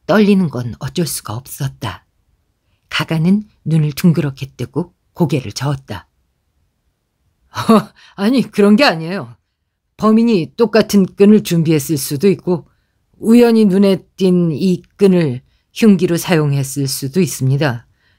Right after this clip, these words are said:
다만 한 가지 마음에 걸리는 게 있어요." 뭔데요?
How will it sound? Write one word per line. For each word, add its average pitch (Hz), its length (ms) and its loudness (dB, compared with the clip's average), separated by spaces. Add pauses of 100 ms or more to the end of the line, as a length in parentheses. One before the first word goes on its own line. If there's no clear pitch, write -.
(380)
다만 156 520 -2 (1000)
한 202 160 2
가지 165 220 2
마음에 156 360 2
걸리는 135 380 -4
게 117 100 -8
있어요." 127 580 -6 (1600)
뭔데요? 156 540 0